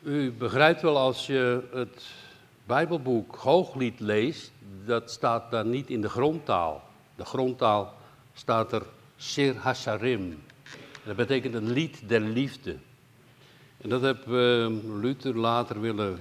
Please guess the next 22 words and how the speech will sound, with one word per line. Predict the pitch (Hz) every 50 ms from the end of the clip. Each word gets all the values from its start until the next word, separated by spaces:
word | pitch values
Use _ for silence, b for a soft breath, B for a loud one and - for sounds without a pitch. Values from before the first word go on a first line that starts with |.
| 87 -
vertalen | - 101 95 - - 110 110 120 131 127 131 143 139 139
als | - 110 104 90
het | 98 -
hoogste | - - 117 127 143 131 110 - - - 104
lied. | 98 95 107 113 - - - - - - - - - - b b b b b b b b b b b b - -
En | - 110 110 110 113 110 104
dat | 110 110 104 - -
komt | - - 120 107 107 101
eigenlijk, | - 107 104 98 98 101 92 -
het | -
hoogste | 120 120 120 104 - - -
lied, | 107 104 117 120 -
dat | 110 104 -
komt | - 120 107 101 -
eigenlijk | - 104 98 - 113 98
in | 95 95
het | 87
Duits | 90 104 101 104 101 -
van | - 113 95 85
Hochzeit. | 85 92 110 113 - - - - - - 135 117 117 113 117 135 - - - -
En | - 107
Hochzeit | 90 85 110 113 - - - - - 117 110 110 104